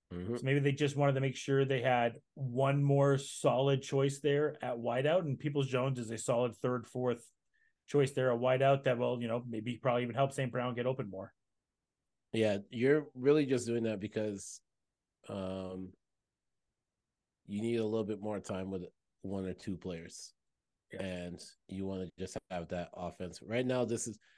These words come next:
Speaker 1: the same way I was saying, like, certain teams, they should sell and they should buy. Lions at this point needs to buy because this is probably the best chance that they're gonna get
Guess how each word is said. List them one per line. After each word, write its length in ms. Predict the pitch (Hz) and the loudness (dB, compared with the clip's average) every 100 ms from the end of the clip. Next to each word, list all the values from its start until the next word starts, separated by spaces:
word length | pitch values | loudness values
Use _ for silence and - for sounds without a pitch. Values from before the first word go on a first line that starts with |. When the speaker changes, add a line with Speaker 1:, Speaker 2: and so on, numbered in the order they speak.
| _ _ - | _ _ -6
Speaker 1:
the 100 | 113 | 2
same 200 | 139 143 | 4 6
way 100 | 135 | 6
I 80 | 127 | 4
was 240 | 120 113 | 2 0
saying, 220 | 117 110 | -2 -2
like, 280 | 101 101 - - | -4 -6 -10 -16
certain 280 | 107 113 110 | -8 -4 -4
teams, 440 | 107 110 107 104 - _ _ | -4 -4 -4 -6 -14 _ _
they 140 | 107 101 | -6 -6
should 180 | 101 | -6
sell 340 | - 139 139 131 | 0 2 4 4
and 80 | 117 | 0
they 80 | 104 | -2
should 180 | 107 | -4
buy. 440 | 95 120 139 131 - _ _ - | 0 2 2 2 -6 _ _ -6
Lions 440 | 110 123 123 123 | 0 2 0 0
at 120 | 117 | -2
this 160 | 104 120 | -2 -4
point 320 | - 117 117 - | -2 -2 -2 -4
needs 320 | 117 110 - | -4 -4 -4
to 80 | 104 | -8
buy 420 | 82 110 120 123 | -4 0 2 2
because 480 | 110 104 104 92 - - | 0 -4 -4 -6 -10 -8
this 220 | 110 107 | -8 -6
is 80 | - | -6
probably 280 | 113 107 | -4 -2
the 100 | 101 | -4
best 320 | 92 107 107 - | -4 -4 -4 -4
chance 220 | 104 98 | -4 -4
that 100 | 98 | -6
they're 100 | 95 | -6
gonna 200 | 92 92 | -6 -6
get 220 | 90 92 | -4 -6